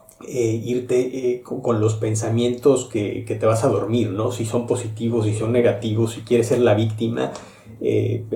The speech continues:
bien, bien interesante, Roberto, qué, qué bueno. Y, y, y les recomiendo a todos, por favor, que vean el ted Talk de Roberto, que,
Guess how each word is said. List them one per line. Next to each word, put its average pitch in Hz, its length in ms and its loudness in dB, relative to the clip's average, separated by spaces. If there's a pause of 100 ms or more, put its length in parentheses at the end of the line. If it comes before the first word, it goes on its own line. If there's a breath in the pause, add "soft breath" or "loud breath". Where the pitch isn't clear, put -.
(140)
bien, 131 280 0
bien 135 160 6
interesante, 117 540 0
Roberto, 95 420 -4
qué, 110 280 -2
qué 120 100 0
bueno. 120 420 4
Y, 123 240 -2
y, 131 220 -8
y 123 120 -2
les 117 100 4
recomiendo 127 540 4
a - 80 2
todos, 123 320 4
por 110 200 -6
favor, 127 360 -2
que 120 120 -2
vean 117 360 -2
el 107 220 -6
ted 120 300 0
Talk 117 320 2
de 117 220 -2
Roberto, 107 500 0
que, 95 280 -8